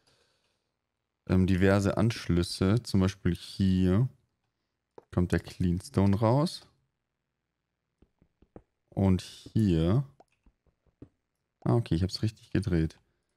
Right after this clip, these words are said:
ist der Stromanschluss. So, der Cleanstone ist Extract, äh,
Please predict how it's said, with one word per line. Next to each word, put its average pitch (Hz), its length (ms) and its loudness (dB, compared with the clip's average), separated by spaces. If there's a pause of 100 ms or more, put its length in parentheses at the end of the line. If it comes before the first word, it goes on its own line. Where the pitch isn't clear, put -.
(160)
ist - 140 -12
der 95 80 2
Stromanschluss. 90 1500 -2 (3000)
So, 85 420 2
der 80 120 0
Cleanstone 123 1000 0 (1500)
ist 101 160 2
Extract, - 1120 -2 (1300)
äh, 85 540 2